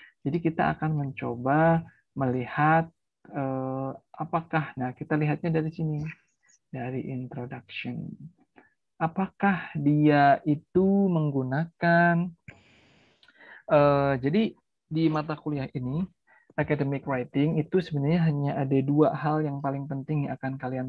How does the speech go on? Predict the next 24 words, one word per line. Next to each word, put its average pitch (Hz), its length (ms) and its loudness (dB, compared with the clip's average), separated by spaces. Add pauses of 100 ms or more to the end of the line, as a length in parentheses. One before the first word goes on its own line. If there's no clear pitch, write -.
pelajari. 120 560 -10 (560)
Yang 131 160 2
pertama 135 400 0
yaitu 143 320 2
summarizing, 135 760 -2 (340)
yang 131 220 -4
kedua 131 340 0
adalah 139 400 0
paraphrasing. 131 880 -6 (680)
Nah, 131 260 -12
Sita - 460 2
akan 147 260 -2
mencoba 135 380 -2
mem-, 143 320 -2
menganalisis 135 800 -4
artikel 139 560 -6
ini, 131 320 -4
apakah 147 400 -6
dia 160 160 -2
menggunakan 170 560 -2
summarizing 147 720 -2 (480)
atau 147 480 0
paraphrasing. 123 720 -10 (1400)
Nah, 135 240 -4